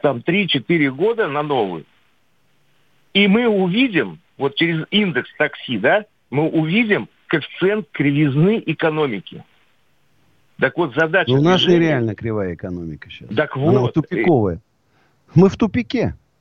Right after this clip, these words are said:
Speaker 2: И тупик ведет, знаешь, если он куда-то вверх хоть вез, а у нас тупик туда, на дно тащит.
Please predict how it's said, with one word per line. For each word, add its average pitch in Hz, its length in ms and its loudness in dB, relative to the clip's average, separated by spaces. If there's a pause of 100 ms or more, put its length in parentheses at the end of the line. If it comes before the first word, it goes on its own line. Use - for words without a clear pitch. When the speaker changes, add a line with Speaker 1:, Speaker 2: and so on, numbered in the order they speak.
(880)
Speaker 2:
И 143 100 2
тупик 185 380 2
ведет, 165 340 4
знаешь, 160 220 2
если 147 160 0
он 170 160 4
куда-то 156 340 0
вверх 220 260 2
хоть - 180 -2
вез, 123 280 0
а 104 60 -6
у 123 40 4
нас 160 140 4
тупик 175 360 -2
туда, 127 220 0
на 110 140 4
дно 131 340 2
тащит. - 300 -8